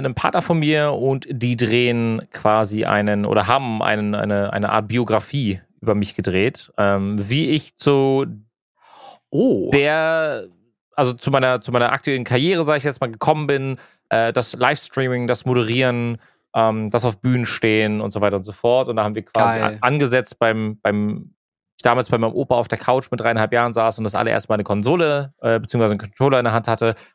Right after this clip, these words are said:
Speaker 1: dann über die Jahre hinweg, äh, und das Ganze wurde verfilmt und das wird eine, eine f-, also es werden, werden vier Episoden tatsächlich.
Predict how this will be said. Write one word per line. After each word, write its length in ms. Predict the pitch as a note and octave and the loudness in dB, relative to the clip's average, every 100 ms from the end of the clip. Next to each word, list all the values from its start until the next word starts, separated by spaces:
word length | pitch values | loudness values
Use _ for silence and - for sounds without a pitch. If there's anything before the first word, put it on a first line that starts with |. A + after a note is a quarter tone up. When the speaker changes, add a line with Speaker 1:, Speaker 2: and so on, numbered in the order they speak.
| _ _ - | _ _ -2
Speaker 1:
dann 140 | A2 | 0
über 160 | B2 A#2+ | 2 0
die 100 | A2 | 2
Jahre 360 | C3 C#3+ C3 | 2 2 0
hinweg, 580 | B2+ A#2+ A#2 C#3+ - - _ _ _ - - - | -4 -4 -2 -2 -4 -10 _ _ _ -20 -14 -2
äh, 320 | A2+ A2 G#2+ | 0 2 0
und 420 | G#2+ A2+ A2 - - | 0 -4 -4 -8 -4
das 140 | A#2 - | -2 0
Ganze 260 | A#2 A2+ | 0 0
wurde 140 | G#2+ G#2+ | -2 -2
verfilmt 720 | - - C#3 D3+ G3 A3+ - _ | -2 0 0 2 -2 -6 -12 _
und 160 | B2 A#2 | 0 2
das 200 | A2+ - | 0 0
wird 440 | A2+ A2+ A2 - - | 2 2 0 -8 -6
eine, 460 | - G#2+ G2+ G2+ G2+ | 0 2 2 2 2
eine 180 | G2 G#2 | 0 -2
f-, 500 | G2 - - - - | -2 -8 -12 -12 -6
also 220 | - A#2 G#2 | 0 0 0
es 180 | G2 | -4
werden, 400 | G#2+ G#2+ A2 G#2+ - | -4 0 0 0 -2
werden 160 | G#2+ | -2
vier 180 | - G#3 | 0 0
Episoden 560 | F#3 D3 D3 E3 G3 G#3 | 0 0 0 0 -2 -4
tatsächlich. 500 | - D3 D#3 F3 G3 | -4 -2 -2 -2 -4